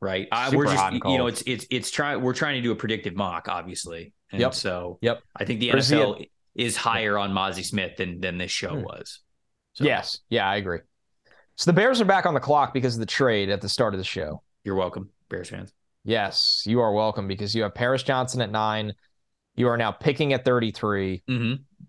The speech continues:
Speaker 2: And you got Bijan Robinson, which is really one hell of a scenario for you.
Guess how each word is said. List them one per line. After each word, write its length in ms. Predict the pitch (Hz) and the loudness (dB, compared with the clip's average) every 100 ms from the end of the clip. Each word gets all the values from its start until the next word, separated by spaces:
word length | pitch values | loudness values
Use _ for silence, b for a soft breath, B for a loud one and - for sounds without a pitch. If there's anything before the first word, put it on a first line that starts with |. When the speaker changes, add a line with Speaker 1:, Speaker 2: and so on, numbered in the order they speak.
| _ _ _ _ - | _ _ _ _ -2
Speaker 2:
And 500 | 143 175 190 185 160 | 0 2 2 2 2
you 320 | 123 165 190 | 2 4 2
got 300 | - 170 185 | 2 2 4
Bijan 340 | 165 156 165 139 | 2 4 2 4
Robinson, 600 | 135 127 92 - 80 - | 2 0 -6 -8 -10 -4
which 220 | 113 120 | -2 0
is 180 | 127 104 | 0 0
really 320 | 107 165 165 | 2 4 4
one 220 | 120 131 | 4 2
hell 320 | 113 135 127 113 | 2 2 2 2
of 100 | 104 | 0
a 80 | |
scenario 540 | 95 107 95 82 90 76 | -2 -2 -2 -2 -4 -6
for 160 | - | -6
you. 240 | 95 73 | -8 -8